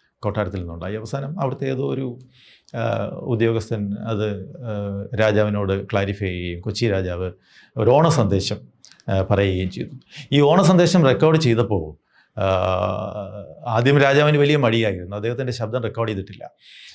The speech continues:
റെക്കോർഡ് ചെയ്ത് തിരിച്ചത് പ്ലേബാക്ക് ചെയ്ത് കേട്ടപ്പോൾ രാജാവ് കരഞ്ഞുപോയി എന്നാണ് പറയുന്നത്. കാരണം അദ്ദേഹത്തിൻ്റെ ശബ്ദം ജീവിതത്തിൽ ആദ്യമായിട്ടാണ് റെക്കോർഡ് ചെയ്ത് തിരിച്ച് പ്ലേബാക്ക് ചെയ്ത് കേൾക്കുന്നത്. അങ്ങനെ വളരെ, ഏ, കൗതുകകരമായ സംഭവങ്ങൾ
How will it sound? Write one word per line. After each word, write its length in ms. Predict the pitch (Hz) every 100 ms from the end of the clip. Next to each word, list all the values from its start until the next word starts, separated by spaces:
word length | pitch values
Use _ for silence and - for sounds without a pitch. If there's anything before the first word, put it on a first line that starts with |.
| _ - 110
റെക്കോർഡ് 300 | 123 170 185
ചെയ്ത് 420 | 165 156 151 -
തിരിച്ചത് 400 | 135 139 147 143
പ്ലേബാക്ക് 400 | 107 110 131 135
ചെയ്ത് 180 | 123 117
കേട്ടപ്പോൾ 680 | 104 107 98 104 98 101 _ _ -
രാജാവ് 420 | 92 95 113 120 117
കരഞ്ഞുപോയി 460 | 101 110 135 123 104
എന്നാണ് 220 | 90 90
പറയുന്നത്. 360 | 85 85 113 - _ _ _ 120
കാരണം 180 | 120
അദ്ദേഹത്തിൻ്റെ 420 | 123 117 143 147 143
ശബ്ദം 380 | 117 113 135
ജീവിതത്തിൽ 320 | 113 123 117 104
ആദ്യമായിട്ടാണ് 600 | 107 120 127 120 104 92
റെക്കോർഡ് 280 | 92 117
ചെയ്ത് 260 | 117 104 98
തിരിച്ച് 220 | 101 101
പ്ലേബാക്ക് 420 | 98 95 98 107 104
ചെയ്ത് 200 | 85 90
കേൾക്കുന്നത്. 440 | 90 - - - - _ _ - -
അങ്ങനെ 220 | 123 170
വളരെ, 300 | 156 143 180
ഏ, 500 | 175 147 147 120 107
കൗതുകകരമായ 680 | 107 110 139 139 135 131 123
സംഭവങ്ങൾ 600 | 120 98 107 107 95